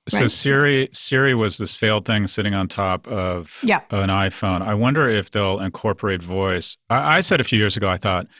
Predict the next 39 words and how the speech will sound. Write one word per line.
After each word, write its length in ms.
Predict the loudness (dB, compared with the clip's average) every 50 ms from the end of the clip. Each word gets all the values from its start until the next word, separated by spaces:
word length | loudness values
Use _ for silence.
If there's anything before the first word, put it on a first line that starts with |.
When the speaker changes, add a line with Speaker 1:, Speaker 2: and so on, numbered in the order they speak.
| -20 -20 -20 -20 -20 -20 -20 -20 _ _ _
Speaker 1:
wearables, 880 | -6 0 2 6 6 8 6 6 6 4 2 2 4 2 2 0 -2 -4 0
A 200 | 2 4 4 6
R, 640 | 6 6 6 6 4 4 4 2 2 2 0 -2 -4 -10 _ -12
three 240 | -10 -2 2 2 4
D 60 | 4
Speaker 2:
Yeah. 40 | 2
Speaker 1:
printing 400 | 2 2 0 0 2 0 0 0
were 120 | 0 0 0
all 240 | 0 0 0 -2 -4 -10 -14 -6
stupid, 640 | -4 -2 -2 -2 0 0 2 0 2 2 0 0 2
virtual 280 | 2 4 4 4 4 4
Speaker 2:
No. 40 | 4
Speaker 1:
reality. 380 | 2 2 2 2 0 0 -4 -8 -20 -20 -20 _ _ _ -2
And, 340 | 2 4 4 6 4 4 0 -4 _ _ _ _ -6
uh, 180 | -4 -2 -2
but 200 | 0 2 2 2 4
the 120 | 2 2
technology 640 | 2 4 2 4 4 4 4 4 4 4 2 2 2
I've 120 | 2 2 2
always 180 | 0 0 0
been 140 | 0 -2 0 2
bullish 280 | 2 2 2 2 4
on 200 | 4 4 6 6
that 100 | 4 2
I 40 | 2
thought 160 | 0 0 -2
was 100 | -2 -2
the 60 | -2
most 200 | 0 0 0 -2
important 280 | -4 -2 -2 -2 -2 -2
technology 440 | -2 -2 0 0 2 0 2 0 0
the 80 | 0
next 220 | 0 0 0 -2 0
ten 120 | 0 2
Speaker 2:
Voice. 80 | 2 2
Speaker 1:
years 120 | 2 0 0
was 120 | -4 -4
voice. 420 | -2 -2 -2 -2 -2 -2 -4 -6 -2 -2
Speaker 2:
Yeah. 160 | -2 -2